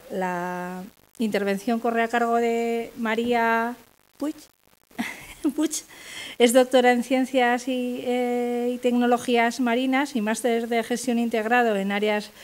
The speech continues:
Litorales por la Universidad de Cádiz. Trabaja en, en idom y, bueno, además de su amplia experiencia en riesgos costeros y en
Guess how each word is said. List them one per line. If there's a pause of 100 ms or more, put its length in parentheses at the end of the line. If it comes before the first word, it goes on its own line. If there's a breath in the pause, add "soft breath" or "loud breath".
(260 loud breath)
Litorales
por
la
Universidad
de
Cádiz. (380 loud breath)
Trabaja
en,
en
idom (560 loud breath)
y, (260)
bueno,
además
de
su
amplia
experiencia
en
riesgos
costeros
y
en